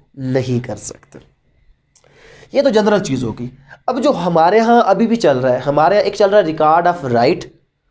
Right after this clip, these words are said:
और एक चल रहा है periodical record of right। क्या चीज़ है? Periodical record of right। अब ये record of right और ये periodical record of right,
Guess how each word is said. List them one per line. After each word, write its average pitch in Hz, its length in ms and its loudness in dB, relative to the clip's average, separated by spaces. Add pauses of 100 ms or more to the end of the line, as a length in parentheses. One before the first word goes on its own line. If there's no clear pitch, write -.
(280)
और 180 220 0
एक 233 180 2
चल 214 120 2
रहा 233 140 2
है 240 160 -8
periodical 175 640 2
record 139 300 -6
of - 160 -14
right। 123 160 -10
क्या 165 160 2
चीज़ 208 240 -2
है? 247 80 4 (600)
Periodical 196 440 2
record 135 300 -4
of - 140 -10
right। 127 180 -10 (480)
अब 226 160 -2
ये 262 180 2
record 208 680 2
of 214 340 2
right 170 540 2
और 175 240 4
ये 190 160 2 (200)
periodical 165 880 2
record 170 480 0
of 185 180 -4
right, 170 280 0